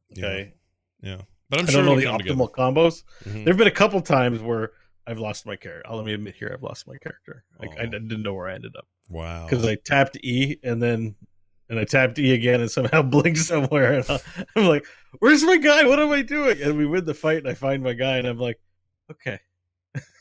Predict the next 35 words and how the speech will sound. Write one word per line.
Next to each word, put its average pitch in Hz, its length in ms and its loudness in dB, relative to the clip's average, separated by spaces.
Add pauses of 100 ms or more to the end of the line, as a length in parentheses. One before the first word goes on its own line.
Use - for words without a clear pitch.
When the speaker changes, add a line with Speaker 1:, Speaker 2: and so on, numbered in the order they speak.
(160)
Speaker 1:
Yeah. 196 300 4 (140)
Speaker 2:
<laughs> 208 380 -4 (120)
Okay, 175 260 0 (140)
<laughs> - 140 -2 (180)
let's 196 140 -2
pretend 156 500 -2
I, 131 120 -6
what 127 480 -8
I 120 60 -4
did 117 220 -8
in 113 60 -10
there 104 160 -8
was 101 180 -10
really 104 200 -14
awesome. 110 160 -10
Speaker 1:
You 131 60 -2
know 160 100 -2
what 160 100 2
happens? 143 260 2
Every 131 140 -2
time 143 200 -2
she's 127 260 -2
stuck - 320 -4
in 120 80 -6
a, 104 220 -4
in, 107 220 -4
in 104 180 -4
a 92 140 -4
vent 110 360 -4
or 107 120 -4
a 101 60 -2
bush 110 340 -4
for 101 160 -10
more 104 520 -4 (340)
than 98 680 -6